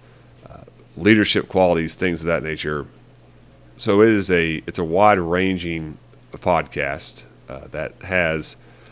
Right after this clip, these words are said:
I think, has some good wisdom on it. I think there's been really good guests that I've stolen a bunch of good ideas from.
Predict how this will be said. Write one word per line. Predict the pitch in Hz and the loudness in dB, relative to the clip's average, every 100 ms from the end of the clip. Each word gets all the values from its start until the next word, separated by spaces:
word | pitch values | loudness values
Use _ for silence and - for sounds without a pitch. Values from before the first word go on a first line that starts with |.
| - | 2
I | 127 | 6
think, | 147 135 | 6 6
has | 113 95 85 | 6 4 2
some | 85 | -2
good | 90 87 | -2 0
wisdom | 95 110 107 104 | 2 2 2 2
on | 107 | 2
it. | 107 | 2
I | 85 | -2
think | - 85 | -6 -6
there's | 80 80 | -6 -6
been | 80 78 | -8 -4
really | 87 95 | 0 0
good | 80 78 | -2 -10
guests | 82 82 87 - | -2 0 0 -2
that | 78 78 | -4 -4
I've | 76 | -4
stolen | - 87 80 | -2 -2 -2
a | 78 | -6
bunch | 73 95 92 87 | 2 4 4 2
of | 76 | 0
good | 87 | 2
ideas | 80 78 82 - | 4 2 0 0
from. | - 80 78 | 0 0 -2